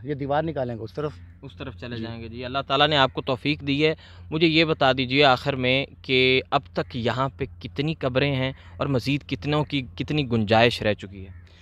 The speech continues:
Speaker 1: यहाँ तकरीबन आठ सौ चौहत्तर कब्रें बन चुकी हैं
Speaker 2: हम्म।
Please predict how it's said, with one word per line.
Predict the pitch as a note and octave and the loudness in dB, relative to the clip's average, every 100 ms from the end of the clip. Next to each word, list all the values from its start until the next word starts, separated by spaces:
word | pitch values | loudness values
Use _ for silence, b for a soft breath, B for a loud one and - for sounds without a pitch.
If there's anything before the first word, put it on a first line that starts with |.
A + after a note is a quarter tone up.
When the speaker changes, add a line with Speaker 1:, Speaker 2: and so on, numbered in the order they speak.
| b b B2+ | b b -2
Speaker 1:
यहाँ | D#3 | 0
तकरीबन | F#3+ F#3+ E3+ C#3+ F3 F3 F3 F3 F3 E3+ - - - C#3+ | 0 0 -2 0 0 2 2 2 2 -2 -4 -18 -4 4
आठ | D3+ D#3 | 6 4
सौ | - E3 E3 E3+ D#3+ - | 2 2 2 2 -2 -6
चौहत्तर | - C#3 - G3 | -4 -4 -2 0
कब्रें | E3 C#3+ C3+ | 2 2 0
बन | A#2+ | -2
चुकी | G#2+ B2+ C3+ | -6 -10 -8
हैं | C3+ A#2+ B B | -8 -8 B B
Speaker 2:
हम्म। | A#2+ | -16